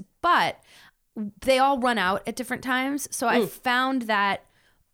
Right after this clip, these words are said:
Speaker 1: I'm su-, I supplement with Kiehl's
Speaker 2: Okay.
Speaker 1: because it's a k-, product that I trust.
Speaker 2: Yeah.
Speaker 1: But the biggest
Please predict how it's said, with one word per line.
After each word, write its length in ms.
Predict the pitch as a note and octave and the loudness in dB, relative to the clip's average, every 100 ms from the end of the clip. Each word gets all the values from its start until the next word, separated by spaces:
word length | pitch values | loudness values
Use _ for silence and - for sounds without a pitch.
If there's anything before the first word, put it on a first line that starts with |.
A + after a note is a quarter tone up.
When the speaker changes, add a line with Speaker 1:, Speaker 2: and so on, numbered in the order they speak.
| - | -2
Speaker 1:
I'm 180 | A#3 A#3+ | 0 0
su-, 160 | - - | -4 -2
I 100 | G#3 | -2
supplement 420 | - A#3 A#3+ B3 | -2 -4 -2 -4
with 120 | C#4+ - | -4 -6
Kiehl's 560 | G#3+ E3+ D#3+ B3+ - - - | -4 -4 -4 -6 -10 -12 -6
Speaker 2:
Okay. 120 | - A3 | 0 2
Speaker 1:
because 140 | A3+ | 0
it's 120 | F#3+ | -2
a 40 | F#3 | -8
k-, 120 | - _ | -12 _
product 360 | - E3+ F3 - | -4 -2 -2 -4
that 80 | B3+ | -4
I 80 | |
trust. 440 | D4 E3 A3+ - - | -2 -4 -4 -8 -6
Speaker 2:
Yeah. 280 | F3 E3+ D#3 - | -2 -2 -4 -6
Speaker 1:
But 240 | - G#3 - | -4 -4 -4
the 80 | G#3+ | -8
biggest 640 | - A3 G#3+ B3 - | -4 -2 0 0 -2